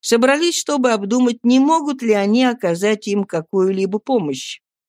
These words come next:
Более горячие головы предлагали силой оружия владеть стражей, а тогда вторгнуться в город и без дальнейших рассуждений открыть ворота союзникам,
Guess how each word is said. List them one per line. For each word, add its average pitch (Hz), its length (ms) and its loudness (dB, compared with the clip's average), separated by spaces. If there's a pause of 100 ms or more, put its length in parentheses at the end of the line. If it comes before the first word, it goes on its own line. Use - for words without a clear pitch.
Более 170 320 4
горячие 185 520 0
головы 165 440 -2
предлагали 214 580 0
силой 240 460 2
оружия 220 400 2
владеть 175 400 0
стражей, 156 720 -2 (160)
а 190 100 4
тогда 240 600 0
вторгнуться 240 760 0
в 180 80 -10
город 269 360 -2
и 214 80 -2
без 175 180 -2
дальнейших 190 580 0
рассуждений 226 920 -2
открыть 285 540 -2
ворота 220 400 0
союзникам, 160 920 -2